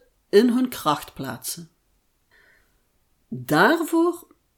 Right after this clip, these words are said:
was ik wel bereid om hard te werken. Om al mijn kennis in te zetten voor die onafhankelijkheid bij hen. En als ik daar nu zo op terugkijk, doe ik dat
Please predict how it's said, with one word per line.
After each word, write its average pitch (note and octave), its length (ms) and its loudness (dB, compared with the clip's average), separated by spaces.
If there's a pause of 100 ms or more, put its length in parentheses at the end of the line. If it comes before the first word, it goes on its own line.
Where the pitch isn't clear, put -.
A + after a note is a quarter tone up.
(420)
was G3 300 0
ik B3+ 120 -2
wel A#3+ 280 4
bereid C#3+ 500 -2
om D3+ 140 0
hard D3 380 -6
te D3 100 -16
werken. C#3 480 -16 (1160)
Om D3+ 300 -2 (360)
al F#3 240 4
mijn D#4+ 220 4
kennis F3 600 -4 (260)
in C#4+ 260 4
te D4+ 160 -2
zetten B3+ 520 -4 (260)
voor A#3+ 420 -2
die A#3+ 160 -4
onafhankelijkheid D3 1120 -8
bij F3+ 220 -6
hen. C#3 280 -10 (2250)
En F3+ 120 0
als G#3 120 4
ik G#3 100 0
daar G#3 160 2
nu G#3+ 100 2
zo G#3 120 0
op G3+ 120 -4
terugkijk, G3 800 -2
doe A3+ 160 -2
ik B3 180 -6
dat G#3+ 400 0